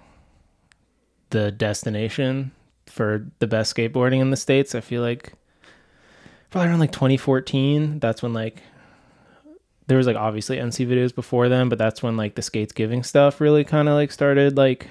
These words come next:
gaining a lot of traction, and, like, we just seeing these roads, it was like, there's, I've never skated roads like N C has anywhere else.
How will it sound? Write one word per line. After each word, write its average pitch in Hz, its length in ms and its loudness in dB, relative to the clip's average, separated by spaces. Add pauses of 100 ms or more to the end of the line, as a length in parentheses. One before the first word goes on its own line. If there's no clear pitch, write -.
(280)
gaining 120 320 0
a - 20 -2
lot 117 160 -2
of 113 60 -12
traction, 120 560 -4
and, 110 140 -4
like, 107 340 -12 (840)
we 120 100 -8
just - 360 -8
seeing 107 360 -4
these 104 200 -6
roads, 107 300 -6
it 117 40 -14
was 123 120 -14
like, - 260 -14 (540)
there's, - 500 -8
I've 131 160 2
never 143 240 6
skated 113 320 0
roads 107 540 -4 (120)
like 107 280 -6
N 107 180 -6
C 107 200 -10
has 107 260 -8
anywhere 110 360 -12
else. - 360 -18